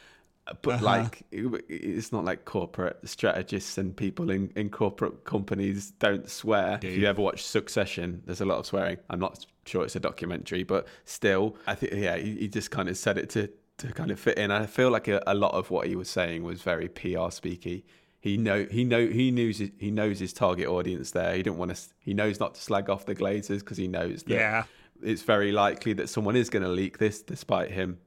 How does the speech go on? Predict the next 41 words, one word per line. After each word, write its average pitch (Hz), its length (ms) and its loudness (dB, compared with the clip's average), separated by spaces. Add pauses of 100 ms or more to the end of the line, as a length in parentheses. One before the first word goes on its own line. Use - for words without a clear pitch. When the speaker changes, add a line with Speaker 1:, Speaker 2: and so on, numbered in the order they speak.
(140)
Speaker 1:
saying 87 480 -2
not 98 280 0
to. 95 320 0
But 90 140 2
he 107 160 2
is 104 80 -2
kind 92 240 -2
of 87 100 -6
telling 92 280 0
people 90 320 -4
what 90 160 -2
they 90 100 0
want 85 220 -2
to - 100 -6
hear 90 240 0
there, 85 300 2
and, 95 160 -2
and 139 160 0
it, 131 100 -2
I'm 127 140 -2
sure 151 480 0
in, 92 340 -4 (540)
for - 180 -4
a 101 60 4
lot 101 140 4
of 82 80 -4
the 92 80 -8
people 101 340 -2
there, 90 200 2
it, - 320 -2
it 104 180 -2
was - 420 0 (520)
a 107 60 -2
little 110 320 -2
bit - 240 -2
comforting 107 680 0
to 101 160 -2
have 101 240 0
a 98 40 0
guy 98 320 0
sit - 380 -6